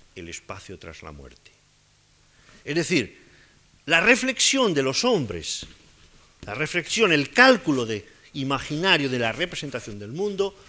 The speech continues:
pues, vinculado a estos dos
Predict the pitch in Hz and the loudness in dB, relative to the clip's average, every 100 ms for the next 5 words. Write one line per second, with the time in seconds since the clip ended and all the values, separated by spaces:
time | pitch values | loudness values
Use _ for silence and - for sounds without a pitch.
0 | - 160 160 147 - - - - - - | -6 2 2 2 -4 -12 -20 -20 -20 -20
1 | - - - - - - 175 202 175 123 | -18 -18 -20 -20 -20 -10 -2 -2 -2 0
2 | 147 147 127 123 - - - - - - | 2 4 2 -4 -8 -20 -20 -20 -8 -2
3 | 135 - 147 - 135 233 - - - | -2 -2 -4 -4 2 2 2 0 -4